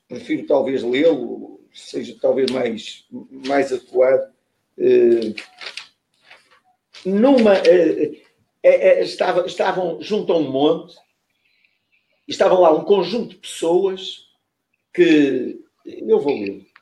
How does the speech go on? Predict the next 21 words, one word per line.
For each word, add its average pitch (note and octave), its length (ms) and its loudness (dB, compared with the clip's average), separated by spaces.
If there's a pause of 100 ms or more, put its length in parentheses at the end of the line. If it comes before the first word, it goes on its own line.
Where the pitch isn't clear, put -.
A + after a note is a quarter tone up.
(500)
estavam E3 640 -2
junto D#3+ 300 -4
a - 20 4
um B2+ 80 0
monte, E3 420 -2
numa C3+ 220 -4
colina, D3+ 520 -2 (320)
estava D#3+ 340 2
um D3+ 120 4
grupo G#3+ 280 2
de - 120 -18
pessoas F3 540 2
juntas. - 680 -12 (360)
A F3 80 6
minha G3+ 180 2
mãe G#3+ 220 4
também F#3 240 0
lá F#3+ 120 2
estava. A2 520 -6 (600)
O A3+ 160 2
objetivo F#3+ 840 0